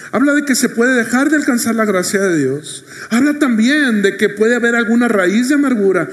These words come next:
y habla de que esa raíz de amargura tiende a contaminar lo que está alrededor. Quiero hablarte de esto, el sendero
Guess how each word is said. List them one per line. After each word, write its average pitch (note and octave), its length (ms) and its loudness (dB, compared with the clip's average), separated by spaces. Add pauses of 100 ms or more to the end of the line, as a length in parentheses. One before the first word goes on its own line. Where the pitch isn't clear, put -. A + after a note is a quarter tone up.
(220)
y D#3+ 140 0
habla A#3+ 240 2
de A3+ 160 0
que F#3 320 0
esa G#3+ 180 -2
raíz F#3+ 300 -2
de A3+ 60 0
amargura F#3+ 600 -2
tiende A3 580 0 (200)
a F3+ 120 -6
contaminar F3 1000 -2 (220)
lo E3+ 180 0
que E3+ 100 -4
está D3 520 -4 (440)
alrededor. C3+ 640 -4 (1600)
Quiero C4+ 200 0
hablarte C4+ 340 0
de A3+ 160 2
esto, F3 400 -4
el F#3 160 -2
sendero F3+ 640 0